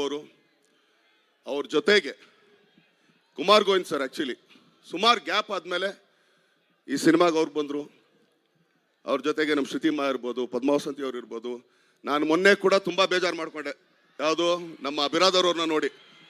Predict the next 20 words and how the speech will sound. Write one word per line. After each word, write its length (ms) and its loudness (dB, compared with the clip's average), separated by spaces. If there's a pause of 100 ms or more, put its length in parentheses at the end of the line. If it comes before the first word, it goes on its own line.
(200)
ಅಯ್ಯಯ್ಯೋ, 400 4
ಈ 80 2
ಪಾತ್ರ 300 -4
ಸಿಗ್ಬಾರ್ದಾಗಿತ್ತ 640 0
ಅಂತ. 200 -8 (720)
So, 120 -6
ಅಷ್ಟು 380 0
ಅದ್ಭುತವಾದಂಥ 640 2
ಪಾತ್ರ. 360 2 (840)
ಆಮೇಲೆ 360 -2 (680)
ಅವಾಗ್ಲೇ 320 8
ಇಲ್ಲೊಬ್ಬ 280 4 (920)
ಬಾಲ್ 220 4
ಕಲಾವಿದ 400 2
ನೀವು 220 2
ನೋಡಿದ್ರಿ, 280 0 (1700)
ಆತ 200 -6
ನ್ಯಾಷನಲ್ 680 2
ಅವಾರ್ಡ್ 280 0
ವಿನ್ನರ್. 320 -2